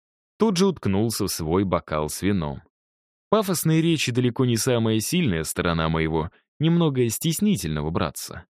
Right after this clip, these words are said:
И все же его выступление произвело нужный эффект. Юля и остальные девушки закивали, а Варя, как обычно сидевшая рядом с Борей, начала гладить его по волосам. "Отлично сказано, чемпион!" Лучезарно улыбнулась Яна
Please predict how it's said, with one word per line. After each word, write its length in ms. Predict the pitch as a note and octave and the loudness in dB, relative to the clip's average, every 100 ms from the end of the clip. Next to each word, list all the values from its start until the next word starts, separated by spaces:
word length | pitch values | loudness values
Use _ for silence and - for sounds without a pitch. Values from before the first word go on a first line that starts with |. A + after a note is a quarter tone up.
| _ _ - | _ _ -2
И 120 | G#3+ | 0
все 320 | G3 - E3 | 0 2 0
же 120 | E3 | 2
его 180 | D#3 A#2+ | 4 4
выступление 880 | F2+ - D#2+ D#2+ D#2+ G#2+ A#2+ G#2 G#2 _ _ | 2 -2 -6 -2 0 0 0 0 -4 _ _
произвело 680 | C3 F3+ F#3 F#3 G3+ G#2 F2+ | 2 2 2 2 2 2 2
нужный 460 | E2+ E2+ D#2 E2+ | 2 0 -2 -2
эффект. 460 | E2 D#2 D#2 - - _ _ _ | -2 -6 -6 -10 -20 _ _ _
Юля 420 | G2+ D3 A3 A#2 | 0 2 2 2
и 40 | F2 | 0
остальные 480 | - F#2+ C#3 F3+ | 0 0 2 2
девушки 440 | D3 C#3+ C3 - G2+ | 2 2 0 -2 -4
закивали, 560 | F2+ D#2 F2 A#2+ D#3 | -2 -2 -2 0 0
а 120 | E2 F#2 | 0 0
Варя, 400 | D#3 F#3+ E3 D3 _ _ _ | 0 0 -2 -6 _ _ _
как 180 | F3+ A3 | 0 2
обычно 440 | G#3 A3+ - F#3+ | 0 -2 0 0
сидевшая 580 | - E3+ G2 D#2+ - F2 | 2 2 2 0 0 0
рядом 300 | F2 E2+ F2+ | 0 0 -2
с 80 | G2+ | -2
Борей, 420 | E3+ F3+ D3 B2+ _ _ - | 0 0 -2 -8 _ _ -4
начала 400 | F#2+ D#3 F#3+ C#3+ | -2 0 0 0
гладить 640 | F2+ D#2+ E2+ E2+ E2 - | 0 0 0 -2 -6 -8
его 240 | D2 D2 | -8 -8
по 160 | C#2 D#2 | -6 -6
волосам. 640 | D2+ E2+ G2+ - C2 B1 - _ _ _ - | -2 -4 -4 -6 -8 -10 -18 _ _ _ -2
"Отлично 540 | A#2+ D3 G#3+ - G3 | 0 2 0 2 0
сказано, 500 | - F#3+ A3 F3+ G2 | 0 0 0 0 -2
чемпион!" 600 | - F2 F2+ E2+ C#2 C#2+ - _ | 0 -2 0 0 -2 -8 -18 _
Лучезарно 760 | C#3 E3+ F#3 G3+ D#3 F#2+ D#2 D#2+ | 0 2 2 0 0 0 0 0
улыбнулась 680 | E2+ F#2+ E2+ F#2 F2 E2 - | 2 2 2 2 0 -2 -2
Яна 400 | D3+ F#3 D3+ | -2 -2 -2